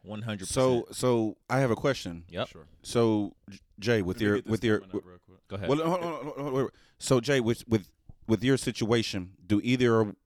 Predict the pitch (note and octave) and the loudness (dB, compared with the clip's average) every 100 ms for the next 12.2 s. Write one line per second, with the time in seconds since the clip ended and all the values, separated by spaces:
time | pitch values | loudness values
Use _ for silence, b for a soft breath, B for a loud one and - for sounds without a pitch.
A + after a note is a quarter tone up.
0 | G2 - A#2 A#2 G#2+ G#2+ G#2 F#2+ - G#2+ | -20 -4 -2 0 0 2 2 0 -2 -6
1 | G#2 G2+ G#2 B2+ - _ _ _ _ _ | -4 -2 -2 -2 -6 _ _ _ _ _
2 | _ _ _ _ _ _ _ _ _ _ | _ _ _ _ _ _ _ _ _ _
3 | - A2 G#2 C#3 G#2+ - _ _ _ _ | -14 -10 -8 -10 -14 -20 _ _ _ _
4 | _ C3 A#2+ - _ _ B2 G#2+ B2 G2 | _ -4 -2 -6 _ _ 0 2 0 -2
5 | D#2 G#2 F2+ E2+ F2 A#2+ A#2 - C#3 B2+ | -4 -14 -18 -18 -6 -4 -4 -4 0 2
6 | A#2+ G#2+ G#2+ F#2+ G#2+ G#2 F#2 A2 A2 - | 2 0 -6 -4 -2 -2 -2 0 0 -2
7 | G#2 F#2+ G2 G2 F#2 F2 F2 D2 - F2 | -6 -4 -2 -2 -4 -4 -6 -6 -14 -14
8 | A2+ B2 A#2 - B2+ C3+ D#3+ - _ _ | -12 -14 -18 -14 -12 -8 -8 -8 _ _
9 | _ _ _ - D3 A#3+ - _ G2+ A#2 | _ _ _ -8 -6 -6 -10 _ -18 -18
10 | _ B2+ C3+ E3 - F2 G2 E2 E2 E2+ | _ -8 -8 -8 -6 -4 -4 -6 -8 -8
11 | B2+ A2 G#2 F2+ F2 F2 E2+ F#2 F2+ F2 | -6 -4 -2 -4 -6 -10 -10 -10 -8 -10
12 | F2 F2 | -10 -12